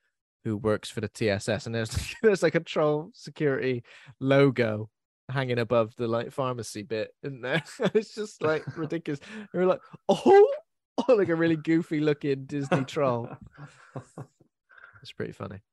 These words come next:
Speaker 1: I, I find that, I find that quite amusing.
Speaker 2: Th-,
Speaker 1: Um,
Speaker 2: there was a bit around here where, um, so after he gets beaten up by the troll, he, he still goes back for seconds to get the blood. The camera crew are like, "He's a hero. He's, like, a superhero,"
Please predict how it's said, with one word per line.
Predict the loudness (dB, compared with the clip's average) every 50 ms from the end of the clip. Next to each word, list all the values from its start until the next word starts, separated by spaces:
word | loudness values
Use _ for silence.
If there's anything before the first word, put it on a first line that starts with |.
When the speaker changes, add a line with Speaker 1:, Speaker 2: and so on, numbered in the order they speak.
| _ _ -16
Speaker 1:
I, | -12 -10 -8 -8
I | -8
find | -10 -10 -12 -12 -12
that, | -14 -14
I | -16
find | -14 -12 -12 -12 -12
that | -14 -12
quite | -10 -10 -10
amusing. | -10 -8 -8 -8 -8 -8 -8
Speaker 2:
Th-, | -10 -12 -18 -20 -20 -18 -10 -4
Speaker 1:
Um, | 0 2
Speaker 2:
there | 4 4
was | 2 0
a | -4 -6
bit | -2 0 0 0
around | 0 -2 -4 -4 -4 -6 -6
here | -4 -4 -2 -2 -2
where, | -4 -4 -4 -4 -4 -6 -8 -10 -12 _ -10
um, | -6 -6 -4 -4 -4 -6 -8 -10 -16 -16 -18 -20 _ _ _ _ _ _ _ _ _ _ _ _ _ _ _ -16
so | -8 -4 -2
after | -2 -2 -2 -6
he | -10 -10
gets | -8 -6
beaten | -6 -6 -4 -4
up | -8 -8 -8
by | -8 -8
the | -8
troll, | -8 -8 -8 -8 -8 -8
he, | -12 -10 -10 -10
he | -10 -10
still | -12 -12 -6 -4 -4 -2 -2
goes | -2 -4 -4 -4 -6
back | -8 -8 -8 -8 -12
for | -16
seconds | -10 -10 -10 -10 -10 -14 -14 -16 -16
to | -14 -14 -14
get | -14
the | -14
blood. | -16 -10 -10 -10 -10 -10 _ _ _ _ _ _ _ _ _ -8
The | -4 -2 -2 -2 -2 -4 -6 -8 -8
camera | -8 -6 -6 -6 -6
crew | -6 -6 -6
are | -6
like, | -6 -8 -8 -10 -12 -12
"He's | -10 -8
a | -6
hero. | -4 -2 -2 -2 -4 -6 -10 -12
He's, | -16 -14 -14
like, | -14 -14
a | -14
superhero," | -14 -14 -14 -14 -12 -14 -14 -14 -16 -18